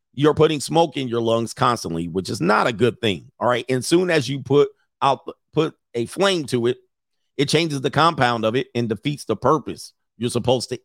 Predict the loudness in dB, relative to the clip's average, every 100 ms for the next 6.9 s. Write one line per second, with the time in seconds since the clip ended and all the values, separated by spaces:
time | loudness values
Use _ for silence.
0 | -6 -2 0 -2 -2 -2 -2 -2 0 0
1 | 0 -2 -4 -6 -6 -4 -4 -2 -2 0
2 | 0 0 0 -2 2 2 4 0 -6 _
3 | _ _ -2 0 0 -2 -2 0 2 2
4 | 0 2 0 -4 _ _ -2 0 0 0
5 | 2 0 0 -4 -4 -6 -8 -10 -6 -2
6 | 2 2 2 2 2 0 -2 0 -2